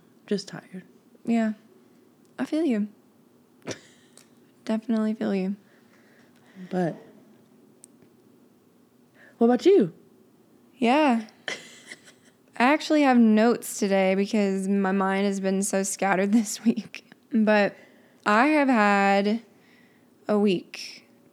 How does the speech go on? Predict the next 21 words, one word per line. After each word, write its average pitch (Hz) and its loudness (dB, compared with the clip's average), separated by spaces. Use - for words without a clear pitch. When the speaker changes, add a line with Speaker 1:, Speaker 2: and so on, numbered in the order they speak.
Speaker 2:
Um, 190 -2
and 233 4
rather 214 4
than 226 2
come 214 0
on 196 2
and 202 0
be 196 0
like, 185 -2
"It 370 0
was 381 0
okay," 247 2
I'm 214 2
gonna 220 2
be 226 0
vulnerable 190 0
and 208 0
tell 185 -4
you 214 0
all, 196 2
like, 214 -2